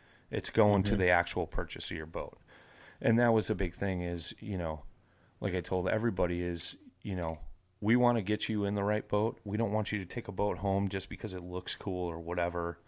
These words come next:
Speaker 1: And, and there was even people that put money down on boats where we told them,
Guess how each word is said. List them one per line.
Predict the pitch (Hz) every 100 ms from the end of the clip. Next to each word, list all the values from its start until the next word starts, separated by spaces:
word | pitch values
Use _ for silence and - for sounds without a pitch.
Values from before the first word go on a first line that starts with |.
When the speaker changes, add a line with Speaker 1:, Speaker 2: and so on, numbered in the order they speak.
| _ - - - _
Speaker 1:
And, | 101 92 87 87
and | 104 95
there | 101
was | 101 92
even | 101 98
people | 90 101 92 92
that | 87 -
put | 107 -
money | 92 104 95
down | 90 87
on | 85
boats | 85 87 87 - - - - _ _ _ _ _
where | 110 95
we | 87
told | - 98 92
them, | 92 87